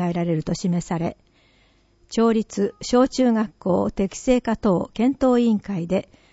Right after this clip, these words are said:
具体的な検討を進めることとなりました。学校の小規模化と建物の老朽化への対応。学校の小規模化には、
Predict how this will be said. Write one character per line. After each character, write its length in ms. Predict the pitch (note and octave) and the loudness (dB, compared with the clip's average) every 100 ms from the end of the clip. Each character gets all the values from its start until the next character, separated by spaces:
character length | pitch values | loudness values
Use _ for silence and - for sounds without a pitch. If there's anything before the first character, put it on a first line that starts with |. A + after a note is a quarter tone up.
| _ | _
具 140 | G#3+ G#3+ | -4 0
体 240 | C#4+ C4+ | 2 2
的 240 | C#4 B3+ A#3+ | 0 0 0
な 100 | A#3+ | 2
検 260 | A#3+ A3+ | 0 0
討 220 | - G#3+ | -2 -2
を 160 | G#3+ A#3 | 0 -2
進 340 | - A3+ - A3 | -6 -6 0 2
め 100 | G#3+ | 2
る 100 | G#3+ | 0
こ 140 | F3 | -2
と 100 | A3 | -2
と 140 | C4 | 0
な 120 | F#3 F3+ | 0 0
り 120 | E3 | -4
ま 100 | D#3+ | -8
し 160 | - | -12
た。 140 | - - _ _ _ _ _ _ _ _ _ _ _ _ _ _ _ _ _ _ _ _ - | -14 -16 _ _ _ _ _ _ _ _ _ _ _ _ _ _ _ _ _ _ _ _ -8
学 200 | A3+ G#3+ - | -4 -4 2
校 220 | B3 A#3 | 4 6
の 280 | G#3+ A3+ - | 4 2 -2
小 260 | - A#3+ B3 | -4 0 2
規 200 | - A#3 | 2 0
模 160 | A3 | 0
化 140 | A3 G3+ | -2 -4
と 260 | - D4+ - - | -2 -4 -6 -6
建 260 | A3 D#4 | -2 0
物 240 | C#4 A#3 F#3+ | 2 2 0
の 140 | F#3 | 0
老 140 | G#3 | 0
朽 260 | G#3 - A3 | 0 -2 -4
化 180 | - G3+ | -2 -2
へ 80 | G3 | -2
の 160 | E3+ | -4
対 360 | - E3+ E3+ E3 | -6 -6 -4 -4
応。 320 | D#3 D#3+ A3+ - _ _ _ _ _ _ _ _ _ _ _ _ _ _ | -6 -8 -12 -16 _ _ _ _ _ _ _ _ _ _ _ _ _ _
学 220 | A3+ A3+ - | -2 -2 2
校 180 | C#4 | 4
の 100 | C4 | 6
小 200 | C4+ B3+ | 4 2
規 180 | B3 - | 0 0
模 120 | A3 | 0
化 160 | A#3+ A3+ | 0 0
に 160 | G3+ F3+ | 2 0
は、 200 | F3+ | -2